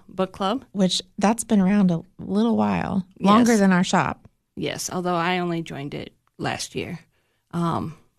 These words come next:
Speaker 1: with Grady Hendrix and How to Sell a Haunted
Speaker 2: Oh,
Speaker 1: House.
Speaker 2: yeah.
Speaker 1: And then, let's see, so I'm in that. I'm in the nonfiction book club run by the amazing Cynthia.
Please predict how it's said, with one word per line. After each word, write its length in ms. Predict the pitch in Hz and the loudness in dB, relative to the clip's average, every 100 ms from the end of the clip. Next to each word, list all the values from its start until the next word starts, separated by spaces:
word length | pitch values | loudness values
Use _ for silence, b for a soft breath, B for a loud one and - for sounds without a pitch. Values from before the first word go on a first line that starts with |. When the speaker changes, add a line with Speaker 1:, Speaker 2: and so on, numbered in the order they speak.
| - | -16
Speaker 1:
with 500 | 170 180 - - - _ | -6 -6 -6 -12 -20 _
Grady 220 | - 151 156 | -6 -4 -4
Hendrix 500 | 160 151 139 - - - | -4 -6 -8 -12 -14 -14
and 300 | 160 156 147 | -16 -10 -10
How 160 | - 185 | -6 -4
to 80 | 175 | -4
Sell 240 | 170 165 | -4 0
a 60 | 170 | 2
Haunted 380 | 196 208 214 | 4 6 6
Speaker 2:
Oh, 40 | 208 | 4
Speaker 1:
House. 340 | 180 170 185 | 2 2 4
Speaker 2:
yeah. 320 | 220 208 170 175 _ _ _ _ | 4 2 0 -2 _ _ _ _
Speaker 1:
And 200 | 175 165 | -12 -10
then, 500 | 170 175 175 175 175 160 - | -6 -6 -4 -6 -6 -10 -16
let's 160 | 175 - | -18 -18
see, 220 | 151 147 | -18 -16
so 160 | - 170 | -16 -8
I'm 100 | 185 | -4
in 140 | 185 | -2
that. 300 | 175 175 175 - | -2 -2 -6 -8
I'm 260 | 175 175 | -6 -6
in 140 | 175 180 | -4 -4
the 80 | |
nonfiction 680 | 180 175 170 170 180 - 185 | -4 -4 -4 -6 -8 -6 -4
book 160 | 170 170 | -4 -6
club 320 | - 226 220 - b b b - | -6 -4 -4 -8 b b b -6
run 360 | 175 165 156 | -2 -2 -2
by 320 | 165 160 139 143 | -4 -4 -6 -6
the 200 | 151 147 | -6 -4
amazing 680 | 156 165 160 143 147 143 160 | -2 -4 -6 -8 -12 -12 -14
Cynthia. 560 | - 151 151 160 240 | -14 -16 -8 -4 -4